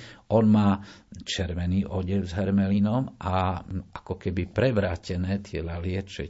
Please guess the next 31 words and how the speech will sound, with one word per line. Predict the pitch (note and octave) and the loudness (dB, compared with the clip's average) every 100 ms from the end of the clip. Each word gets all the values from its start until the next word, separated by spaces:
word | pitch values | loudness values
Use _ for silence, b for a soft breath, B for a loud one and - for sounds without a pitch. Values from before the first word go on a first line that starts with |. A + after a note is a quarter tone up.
| - | -8
tiež | D#2 - | -10 -8
také | F2 - | -8 -8
symbolické, | E2 - E2+ F#2+ F#2 - - | -12 -6 -4 -4 -6 -8 -12
to | - F2 | -8 -8
sú | - F2 | -6 -10
včeličky. | - F2 E2+ E2+ - D2+ | -8 -6 -6 -8 -10 -12
Čiže | - F#2 F2+ - A3+ G3+ | -10 -4 -2 -2 -6 -2
na | G2+ B2 | 4 4
červenom | - C3 A2 A2 F#2 F2+ | 6 6 8 6 4 0
podklade | - G#2+ G#2 - G2 F2+ | 0 -2 0 0 2 2
zlaté | F2 F2+ G#2+ - E2+ C2+ D2+ D#2+ | -2 0 -2 -2 -2 -4 -10 -12
včeličky | - F#2 G2+ - - G2 | -6 -2 -2 -4 -8 -6
sú | D#2+ | -6
ako | E2+ F2 - | -6 -8 -8
keby | F2+ E2+ F2 B B B | -4 -4 -6 B B B
proti | A#2 C#3 C#3+ G2 F2 | 6 8 6 0 -2
pólom | - - G2+ G2+ G2+ G#2 G#2+ - | -4 2 6 8 8 8 4 -2
tých | - E2+ - | -6 -6 -6
zlatých | F2+ E2+ F#2+ F#2+ - D#2+ | -10 -6 -2 -2 -2 -4
ľalí | E2 E2+ E2+ E2 | -2 -2 -4 -4
v | |
modrom | E2 D#2+ D#2+ E2 | -6 -6 -6 -6
poli. | D2+ D#2 D#2+ - | -6 -8 -8 -10
Takže | D#2 E2 F2 - - | -10 -6 -8 -8 -2
to | G#2+ | 0
bola | G2 G2+ | 4 4
tá | G2+ F#2 | 2 -2
krátka | - F#2 F#2+ - E2+ | 0 -2 -2 -4 -4
doba | F2 E2 D#2+ | -2 -2 -4
Bonapartov, | E2 E2+ D#2+ E2 E2 - D#2+ | -2 -4 -4 -2 -4 -4 -6
Napoleona, | D#2+ D2+ - D2+ D#2+ D2+ D#2 | -4 -6 -8 -8 -6 -6 -8